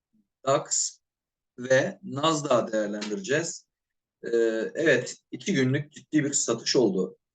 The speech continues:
Hem dax tarafında hem Nasdaq tarafında. dax'la başlayacağız arkadaşlar. dax'ı şöyle bir değerlendirelim. Ara analizleri zaten Telegram grubumuzda paylaştık.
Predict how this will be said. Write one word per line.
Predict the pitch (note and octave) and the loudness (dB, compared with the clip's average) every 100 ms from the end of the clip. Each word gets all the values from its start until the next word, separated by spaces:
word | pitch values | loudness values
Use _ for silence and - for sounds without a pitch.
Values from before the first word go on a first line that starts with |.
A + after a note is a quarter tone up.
| - | -12
Hem | - C#3 B2+ | -4 -2 0
dax | A2 B2+ - | 0 -2 0
tarafında | G2+ F#2 D#3 | -2 -2 -2
hem | C3+ B2 | -2 2
Nasdaq | B2 C3 B2+ | 2 4 2
tarafında. | - A#2 A#2 E3 F3+ | 2 2 2 0 0
dax'la | D#3 E3+ - - A#2 G2+ - | 2 0 2 4 4 4 0
başlayacağız | A2+ A2 G#2 G2+ A2 | 0 0 -2 0 2
arkadaşlar. | G#2+ G#2+ A2+ A#2 G#3 G3 | 0 0 -2 -2 -2 -2
dax'ı | G#3+ G3 - | -4 -2 -2
şöyle | D#3+ D3+ | 0 0
bir | D3+ | 0
değerlendirelim. | C#3+ C#3 C#3 C3+ C3 D#3+ - | 2 2 2 0 0 -2 0
Ara | F3+ | 4
analizleri | G3+ F#3+ F#3+ E3+ F3 | 6 8 6 4 2
zaten | E3+ E3 D#3+ D3+ | 2 0 -2 -8
Telegram | D3+ D3+ D3 D3 | -4 -2 -2 -2
grubumuzda | C#3 C3+ C3 B2 B2 | -4 -4 -6 -6 -2
paylaştık. | B2+ B2+ A#2+ - A#2 | 2 2 2 -2 -6